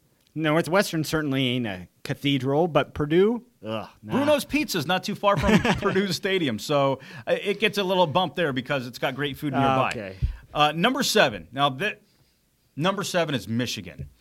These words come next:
Speaker 2: Big house. Nationally highly overrated. That is my analysis of it. It is huge,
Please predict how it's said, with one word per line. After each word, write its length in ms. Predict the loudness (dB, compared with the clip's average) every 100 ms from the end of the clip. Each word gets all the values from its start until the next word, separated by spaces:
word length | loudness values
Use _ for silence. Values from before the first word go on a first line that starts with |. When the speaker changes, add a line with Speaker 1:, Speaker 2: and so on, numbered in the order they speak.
| _ -8
Speaker 2:
Big 220 | 0 0
house. 440 | 2 -2 -2 -12 -14 _ _
Nationally 720 | -2 0 0 0 -4 -4 -6 -10 -20
highly 540 | -12 0 0 0 -4 -2
overrated. 760 | -2 2 0 0 -4 -8 -18 _ _ _ _ _ _
That 160 | 0 0
is 140 | 0
my 200 | 0 0
analysis 560 | 0 -2 -4 -6 -10 -10
of 140 | -10
it. 120 | -12 -20 -20 -8
It 100 | -4
is 160 | -2 -4 -6
huge, 580 | -2 2 2 -2 -8 -12